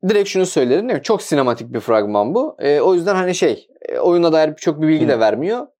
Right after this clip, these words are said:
Speaker 1: E, fena durmuyor. Bakarız sonrasında ama şu an için çok da önemli bir şey değil derim. Ama işte fragmanın sonunda yazan Naughty Dog her şeyi değiştiriyor.
Speaker 2: İşte.
Speaker 1: O yüzden, e, yine büyük bir ihtimalle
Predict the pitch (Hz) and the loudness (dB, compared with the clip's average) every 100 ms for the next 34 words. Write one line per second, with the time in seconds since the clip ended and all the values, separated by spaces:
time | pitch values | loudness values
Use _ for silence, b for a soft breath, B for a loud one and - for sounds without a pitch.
0 | 247 208 214 220 214 208 196 160 208 196 | -8 -4 -2 0 2 2 2 -2 -2 -2
1 | 202 196 208 131 117 107 156 156 170 143 | 0 -2 0 -2 -2 -2 -4 -4 -6 -6
2 | 123 185 180 156 147 139 147 143 139 139 | -6 -10 -10 -10 -10 -2 -2 0 -2 -4
3 | 123 175 156 160 127 110 117 95 - _ | -2 0 2 2 0 0 0 0 -8 _
4 | _ - 190 170 127 - 123 170 170 170 | _ -4 0 0 -2 -4 -2 0 0 0
5 | 170 170 175 165 151 123 156 190 147 131 | -2 -4 -2 -2 -2 -2 -2 0 0 0
6 | - _ _ _ 196 143 139 143 123 - | -2 _ _ _ -4 -2 -2 -2 -2 -4
7 | 92 92 - 87 _ _ _ b b b | -12 -12 -12 -16 _ _ _ b b b
8 | 151 139 147 151 - 120 123 127 147 151 | 0 2 0 -2 -6 -4 -2 0 0 0
9 | 151 165 175 143 123 131 120 127 175 | 0 -2 0 -2 -4 0 2 2 0